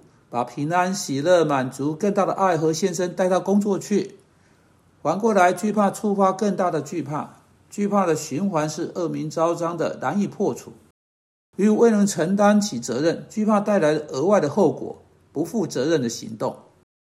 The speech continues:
你可能会说，“这是何等奇怪的方式来开始讨论惧怕。”你可能会想，“为何要对照惧怕和爱呢？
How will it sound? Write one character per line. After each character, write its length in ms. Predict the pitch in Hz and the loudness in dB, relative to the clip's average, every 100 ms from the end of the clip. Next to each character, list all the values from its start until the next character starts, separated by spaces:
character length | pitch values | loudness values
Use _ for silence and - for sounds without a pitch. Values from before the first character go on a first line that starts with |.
| _ _ _ | _ _ _
你 120 | 233 | -4
可 160 | 240 143 | -2 -2
能 140 | 107 | -4
会 180 | 139 170 | -2 -2
说 380 | - 160 160 160 - _ _ _ _ _ - | 0 0 0 -2 -12 _ _ _ _ _ -8
，“这 200 | 294 247 | 0 2
是 180 | 226 202 | 4 4
何 160 | 185 | 4
等 160 | 185 147 | 2 0
奇 240 | 139 143 | -2 -4
怪 180 | 170 202 | 0 2
的 120 | 160 | 2
方 180 | 139 180 | 0 -4
式 140 | 165 | -4
来 160 | 151 135 | -2 -2
开 200 | 139 175 | 0 -2
始 140 | 170 | -2
讨 160 | 156 117 | -6 -8
论 180 | 104 131 | -6 -6
惧 160 | - | -8
怕。” 360 | 131 131 113 - _ _ _ | -12 -10 -12 -14 _ _ _
你 160 | 226 254 | 0 2
可 100 | 185 | 2
能 100 | 190 | 4
会 160 | 240 | 4
想 380 | 233 170 143 156 - - _ | 4 2 0 -2 -6 -20 _
，“为 140 | - 226 | 2 4
何 60 | |
要 120 | 208 208 | 6 4
对 220 | 226 214 | 4 2
照 240 | 214 202 | 4 4
惧 260 | 196 226 214 | 2 -2 0
怕 220 | 208 196 | 2 2
和 240 | 156 147 - | 0 -4 -2
爱 300 | 226 214 180 | 0 0 0
呢？ 480 | 175 170 170 170 | -4 -4 -6 -8